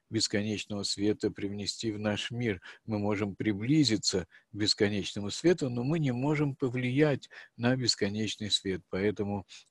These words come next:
и, э, поэтому и буквы записываются таким образом, чтобы не, э, э, чтобы не к-, не царапать, э, клав, не царапать пергамент. И, э,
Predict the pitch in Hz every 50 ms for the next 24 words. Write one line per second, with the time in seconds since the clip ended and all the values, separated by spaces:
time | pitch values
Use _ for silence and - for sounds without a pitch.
0 | _ _ - 117 113 110 107 98 - - _ _ _ _ _ _ _ _ _ _
1 | _ _ _ _ _ _ _ - - - 139 131 117 101 - - 110 110 104 113
2 | 110 104 107 110 107 104 135 160 147 - 131 123 104 98 95 92 - 143 127 -
3 | - 120 110 107 107 - - 117 - 120 110 - - 135 135 123 - - - -
4 | - - _ - 170 175 170 147 143 135 120 127 123 127 120 - - - 127 131
5 | 131 123 131 135 131 - - - - _ _ _ 127 123 120 123 131 131 131 127
6 | 123 123 120 113 - _ _ _ - 139 120 113 113 117 113 110 - - - 127
7 | 120 117 113 110 107 - - - - - 120 110 120 120 120 123 120 113 - -
8 | - 127 123 120 120 113 - - - 104 104 104 113 117 113 104 - - 107 98
9 | 90 - - - - - - - 107 101 101 101 101 101 - - - 120 127 135
10 | 147 143 - 127 107 - - 104 101 104 101 90 - 98 85 - - 98 98 90
11 | 87 101 110 123 143 165 175 151 - - - - - - _ _ _ _ - 139
12 | 151 175 196 208 - - - - - - _ 135 135 131 131 131 131 127 -